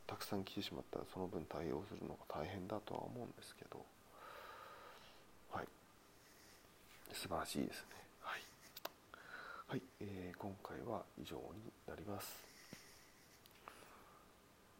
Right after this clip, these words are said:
えー、最後にですね、雑談を挟みますと、はい、え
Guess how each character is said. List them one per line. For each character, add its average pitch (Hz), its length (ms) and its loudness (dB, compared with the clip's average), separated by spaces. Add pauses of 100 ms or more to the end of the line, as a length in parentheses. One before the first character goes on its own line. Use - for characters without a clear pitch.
(320)
え - 40 4
ー、 107 40 2 (240)
最 139 220 8
後 92 120 6
に - 100 -2
で - 40 -6
す - 120 -6
ね、 101 160 0
雑 90 280 -2
談 92 120 2
を 87 100 2 (180)
挟 - 120 -6
み 87 160 0
ま 95 180 -2
す - 260 -8
と、 101 160 12 (2250)
は - 80 0
い、 - 40 0 (200)
え 104 840 4